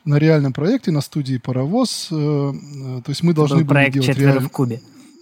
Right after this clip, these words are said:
Speaker 1: Да, да, проект «Четверо в кубе». Мы должны были делать реальные шоты. И, если я не ошибаюсь, даже менеджер все это Арсений...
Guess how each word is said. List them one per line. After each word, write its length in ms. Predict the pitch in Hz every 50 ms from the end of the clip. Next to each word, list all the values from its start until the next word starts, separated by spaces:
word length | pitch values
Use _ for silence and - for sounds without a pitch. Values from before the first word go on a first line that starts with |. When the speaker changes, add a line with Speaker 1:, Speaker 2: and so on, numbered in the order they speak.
| - - -
Speaker 1:
Да, 180 | 170 185 208 180
да, 140 | 156 139 127
проект 320 | - 170 175 165 147 -
«Четверо 320 | - 160 143 147 139 143
в 60 | - -
кубе». 240 | - 269 262 233
Мы 100 | 196 170
должны 320 | 160 160 156 147 160 151 143
были 220 | 139 143 147 143
делать 320 | 135 139 147 139 131 - -
реальные 380 | 143 143 139 131 123 120 120 -
шоты. 480 | - - 247 247 - 220 202 196 - - - - - - - - - -
И, 760 | 202 160 147 147 147 147 143 139 139 139 139 135 135 135 131 135 127 135
если 240 | 147 139 - - 160
я 40 | 143
не 60 | 147 143
ошибаюсь, 460 | - - 147 185 185 180 165 - -
даже 420 | - 139 147 139 139 143 143 139 135
менеджер 520 | 135 135 165 185 185 170 139 131 151 135
все 180 | - - 147 139
это 220 | 131 - 139 131
Арсений... 580 | 131 - - - 180 170 165 156 147 135 123